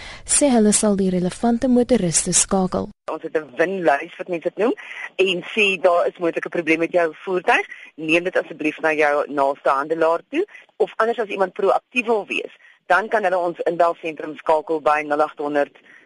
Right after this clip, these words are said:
Speaker 2: Nissan en, ehm, dan 'n win-nommer gee.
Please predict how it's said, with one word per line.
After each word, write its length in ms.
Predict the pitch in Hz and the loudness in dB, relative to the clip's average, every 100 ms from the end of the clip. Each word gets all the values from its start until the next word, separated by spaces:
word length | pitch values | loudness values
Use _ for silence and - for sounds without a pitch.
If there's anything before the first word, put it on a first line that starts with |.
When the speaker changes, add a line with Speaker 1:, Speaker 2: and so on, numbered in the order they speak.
| - | -6
Speaker 2:
Nissan 580 | 170 175 - 135 156 233 - _ - | -2 -2 0 0 -2 -8 -18 _ -2
en, 260 | 185 165 | -2 0
ehm, 300 | 156 151 147 | 0 0 0
dan 220 | 151 151 - | 0 0 -2
'n 140 | 165 | -4
win-nommer 460 | 165 165 156 156 151 | -2 0 0 -2 -2
gee. 480 | - - 175 139 | -4 -2 2 2